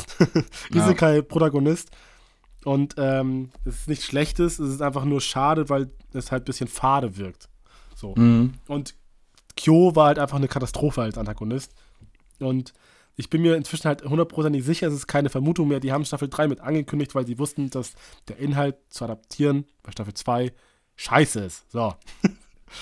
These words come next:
Speaker 1: Weil es ist wirklich, wie du, es ist, wie du gesagt hast, du kannst keine, du kannst keine dreizehn Folgen, ähm, rausbringen und fest einprogrammieren, dass die ersten acht Folgen einfach langweilig sind. Aber es war so.
Speaker 2: Ja, es war so, ja.
Speaker 1: <laughs>
Speaker 2: Danach,
Speaker 1: Also,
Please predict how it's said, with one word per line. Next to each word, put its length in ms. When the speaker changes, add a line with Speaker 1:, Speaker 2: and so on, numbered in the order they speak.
Speaker 1:
Weil 160
es 180
ist 140
wirklich, 260
wie 60
du, 100
es 120
ist, 120
wie 60
du 100
gesagt 300
hast, 260
du 100
kannst 240
keine, 340
du 80
kannst 240
keine 240
dreizehn 640
Folgen, 560
ähm, 320
rausbringen 520
und 400
fest 360
einprogrammieren, 600
dass 120
die 100
ersten 280
acht 140
Folgen 240
einfach 200
langweilig 420
sind. 200
Aber 160
es 100
war 200
so. 100
Speaker 2:
Ja, 220
es 140
war 220
so, 180
ja. 220
Speaker 1:
<laughs> 280
Speaker 2:
Danach, 360
Speaker 1:
Also, 180